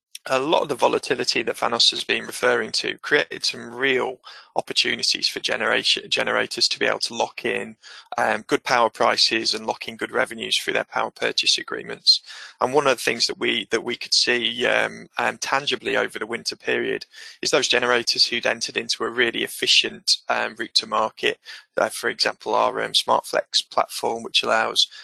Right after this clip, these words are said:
generators to fix live against wholesale market prices as and when they see them, or even set, you know, target prices to, to transact automatically. S-, some generators were able, were positioned to be able to capitalise on these kinds of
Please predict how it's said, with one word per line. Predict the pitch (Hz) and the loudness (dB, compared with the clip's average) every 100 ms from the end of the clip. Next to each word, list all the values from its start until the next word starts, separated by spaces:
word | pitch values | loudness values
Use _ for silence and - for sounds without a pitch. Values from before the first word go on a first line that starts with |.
| - | -6
generators | - 117 113 113 - 123 | 0 4 4 2 2 0
to | - 120 107 | 0 -2 -6
fix | - - - - 120 | -6 -4 -2 -2 0
live | 120 117 113 104 | 2 4 2 -2
against | 110 107 - - | -6 -2 -2 -2
wholesale | 120 113 - 113 | -4 2 2 2
market | 113 110 - - | 0 -2 -4 -12
prices | - 117 117 - 127 | -4 -2 0 0 2
as | 123 127 | 2 2
and | 117 | -2
when | 113 | -4
they | 113 | -4
see | - - 135 131 | 0 2 2 2
them, | 131 - - - - | 0 -6 -20 -8 0
or | 113 | 2
even | 110 107 | 2 0
set, | - - _ _ | 0 0 _ _
you | - | -14
know, | - | -8
target | - 120 117 - - | 0 2 2 0 0
prices | 123 113 - 123 117 - | 2 4 4 2 2 2
to, | - 113 - | 2 0 -2
to | - 101 - | -4 -4 -6
transact | - 110 107 - 113 | -2 0 0 0 -6
automatically. | 117 120 123 - - - - - _ - - - - - | -2 0 0 -2 -8 -6 -6 -6 _ -18 -18 -16 -14 0
S-, | - - - | 0 0 0
some | - 156 | 2 4
generators | 151 127 120 - | 4 6 4 4
were | - 131 | 0 2
able, | 127 117 123 120 120 - | 0 0 0 2 0 -2
were | |
positioned | 120 135 - 127 139 120 | -6 -2 2 2 0 -2
to | - | 0
be | 117 | 2
able | 113 | 2
to | - | 0
capitalise | - 127 - - 120 117 113 - | -6 -6 -4 -2 0 2 4 2
on | 113 110 110 113 - - - | 2 -2 -6 -10 -20 -12 -4
these | 117 - | 0 0
kinds | - 117 113 - | 2 0 2 2
of | 113 - | 2 -2